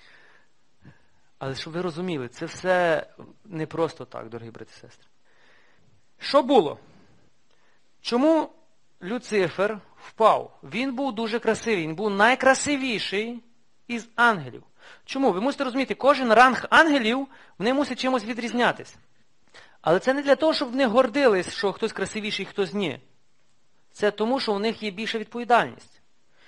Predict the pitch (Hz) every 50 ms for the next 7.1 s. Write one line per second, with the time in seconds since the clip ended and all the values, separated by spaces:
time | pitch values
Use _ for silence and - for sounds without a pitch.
0 | - _ _ _ - - 233 269 302 285 - 294 285 - - - 262 - 285 269
1 | 262 226 214 226 233 240 240 226 - 240 - 247 240 220 202 - - - 233 226
2 | 220 220 202 226 220 220 - - 240 240 226 208 - 170 170 - - - - -
3 | - - _ - 190 190 196 190 - 220 202 - - 180 170 170 - 214 254 247
4 | - - 196 185 160 143 - 247 285 320 302 277 - - - 202 202 208 208 202
5 | 202 175 196 196 - 220 220 214 202 196 - - 202 185 170 156 180 175 170 -
6 | 196 196 214 247 262 - _ - 185 175 160 196 175 160 190 196 190 180 180 185
7 | 214 247